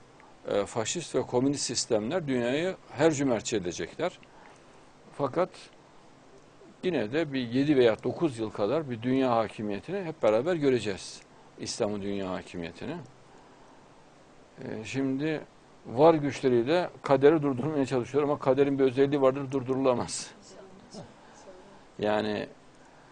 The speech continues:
e, maddeyi şekle şemale sokabilirsin, birçok şeyi şekle şemale sokabilirsin ama kaderi değiştiremezsin. Kaderin özelliği, o ezicidir kader.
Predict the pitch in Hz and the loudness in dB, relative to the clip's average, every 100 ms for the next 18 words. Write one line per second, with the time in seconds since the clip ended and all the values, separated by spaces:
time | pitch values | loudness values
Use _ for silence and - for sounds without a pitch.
0 | - - - 104 101 101 98 98 95 95 | -20 -20 -12 -10 -10 -10 -12 -12 -12 -12
1 | 98 98 107 120 113 127 139 156 - - | -14 -12 4 4 4 2 2 2 -2 -14
2 | - - 123 - 123 139 127 127 127 123 | -12 -4 -4 -2 0 2 4 4 2 -2
3 | 123 127 120 127 123 - 117 147 - - | -2 0 0 0 -2 -4 -8 -10 -16 -20
4 | - - - - 123 135 127 - 123 123 | -20 -20 -20 -10 -6 -2 -2 2 2 2
5 | - - 110 113 - 117 117 113 - 104 | -2 -8 -4 -4 -2 -2 0 0 -2 -4
6 | 113 107 104 - 170 - - - - - | -4 -2 -6 -8 -12 -14 -20 -20 -20 -20
7 | - 123 131 127 127 127 135 131 120 - | -2 0 0 0 2 4 2 0 0 -2
8 | 113 110 101 - - 107 104 107 123 101 | -4 -4 -8 -10 -8 -6 -2 -2 -2 -4
9 | 110 107 104 127 - 131 - 127 113 113 | -2 -2 -2 -4 -4 -8 -4 -2 -2 -4
10 | 135 123 92 92 85 - | -4 -4 -4 -6 -8 -12